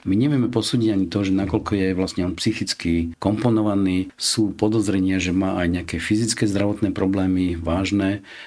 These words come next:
a že to môže byť aj taká reakcia na to, ale súčasne aj tí psychológi a psychiatri upozorňujú na to, že tie výroky sú veľmi nekonzistentné, to, čo tam púšťa, a nikto samozrejme nechce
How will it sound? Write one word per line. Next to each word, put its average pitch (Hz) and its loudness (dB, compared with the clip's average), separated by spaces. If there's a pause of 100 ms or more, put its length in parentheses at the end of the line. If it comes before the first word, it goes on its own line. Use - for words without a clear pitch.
(160)
a 87 -6
že 82 -2
to 90 -4
môže 92 0
byť 90 -2
aj 85 -2
taká 87 -4
reakcia 110 0
na 110 0
to, 107 0 (400)
ale 98 0
súčasne 110 0 (240)
aj 110 0
tí - -12
psychológi 110 0
a - -8
psychiatri 104 0
upozorňujú 98 0
na 90 0
to, 101 0
že 90 0 (120)
tie 92 0
výroky 95 0
sú 87 0
veľmi 87 0 (160)
nekonzistentné, 85 -2
to, 85 -6
čo - -8
tam 80 -2 (160)
púšťa, 117 -2
a 90 -4 (160)
nikto 110 0
samozrejme 95 -2
nechce 90 -2